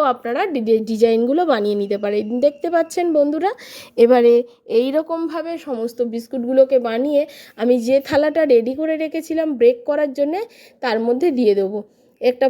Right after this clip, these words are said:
ফুল শেপেরও আমি বানিয়ে নিচ্ছি কিছু, আর কিছু হার্ট শেপের। আপনাদের কাছে যদি কুকি কাটার না থাকে কোনো কৌটো ঢাকা দিয়ে এরকমভাবে বানিয়ে নেবেন। সমস্ত বিস্কুটগুলো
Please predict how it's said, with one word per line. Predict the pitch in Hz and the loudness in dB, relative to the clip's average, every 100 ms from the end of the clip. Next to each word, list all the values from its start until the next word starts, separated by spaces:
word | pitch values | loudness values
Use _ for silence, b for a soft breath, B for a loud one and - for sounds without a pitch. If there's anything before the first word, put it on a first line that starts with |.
| 254 | 0
ফুল | - 320 320 | 0 0 2
শেপেরও | 349 330 349 359 339 | -2 -2 0 2 2
আমি | 339 320 | 0 -2
বানিয়ে | 320 320 320 | -2 -2 -4
নিচ্ছি | 330 359 349 | -4 -6 -4
কিছু, | 339 - 480 571 b b b - | -4 -2 -4 -4 b b b -2
আর | 226 233 | 0 0
কিছু | 247 240 403 571 - _ - - | -2 0 0 0 -6 _ -20 -8
হার্ট | 269 226 220 - | -2 -2 -4 -4
শেপের। | 208 202 185 196 b b b b b | -4 -2 -8 -8 b b b b b
আপনাদের | - 226 233 247 269 294 | -6 -6 0 2 4 2
কাছে | 311 320 370 392 b b _ | 0 0 -2 -4 b b _
যদি | 233 233 233 | -6 -6 -6
কুকি | 233 233 247 | -8 -8 0
কাটার | 269 262 277 262 | 2 2 0 0
না | 254 269 | 0 -2
থাকে | 269 415 440 277 | -4 -6 -2 0
কোনো | 233 233 | 0 2
কৌটো | 240 240 277 262 - | 2 4 2 0 -2
ঢাকা | 247 214 240 | -8 -4 -4
দিয়ে | 277 370 254 | -2 -2 0
এরকমভাবে | 214 214 226 247 269 370 277 | 0 -2 -4 -4 -4 -2 -2
বানিয়ে | 208 208 196 | -2 -4 -6
নেবেন। | 196 202 B B B - | -8 -8 B B B -2
সমস্ত | 277 302 359 - 370 339 | 0 2 -2 -2 -4 0
বিস্কুটগুলো | 277 262 294 262 269 294 | -2 -2 -8 -8 -4 0